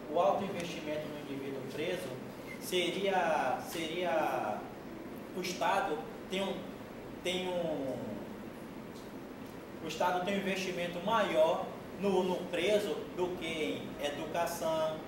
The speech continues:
saúde, é, profissionalização, dentre outros.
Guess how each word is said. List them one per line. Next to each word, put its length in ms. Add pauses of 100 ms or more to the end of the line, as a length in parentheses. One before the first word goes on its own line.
saúde, 960 (680)
é, 880 (300)
profissionalização, 1200 (760)
dentre 400
outros. 520